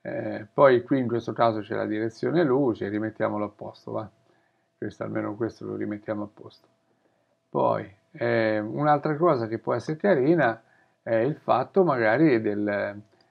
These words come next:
dello sguardo. Vediamo un attimo, aumentiamolo, vediamo cosa succede.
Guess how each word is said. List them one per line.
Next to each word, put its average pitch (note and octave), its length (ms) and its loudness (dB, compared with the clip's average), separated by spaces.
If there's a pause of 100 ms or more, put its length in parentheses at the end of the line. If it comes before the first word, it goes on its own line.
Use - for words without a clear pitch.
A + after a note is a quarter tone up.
(180)
dello A#2 280 -2
sguardo. A#2 600 8 (420)
Vediamo A2+ 400 0
un B2+ 80 -4
attimo, B2 480 0
aumentiamolo, A#2+ 920 -2 (1040)
vediamo A2+ 280 -8
cosa A2 300 -10
succede. D#3 540 -2